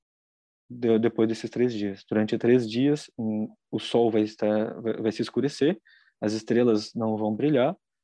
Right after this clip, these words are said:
o céu vai ficar escuro, e um grande castigo vai acontecer do lado de fora da,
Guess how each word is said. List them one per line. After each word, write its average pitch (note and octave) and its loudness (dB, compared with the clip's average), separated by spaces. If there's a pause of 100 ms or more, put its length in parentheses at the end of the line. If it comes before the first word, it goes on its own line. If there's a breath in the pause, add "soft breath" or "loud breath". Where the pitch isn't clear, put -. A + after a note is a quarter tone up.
o A#2 -4
céu A2 -4
vai G#2+ -4
ficar A2 -4
escuro, B2 -2 (800 soft breath)
e C3+ 2
um C#3 0
grande C3+ 0
castigo C3 -4
vai B2 2
acontecer A#2 -6
do B2+ 0
lado A#2 2
de A#2+ -8
fora A2+ 0
da, A#2 -6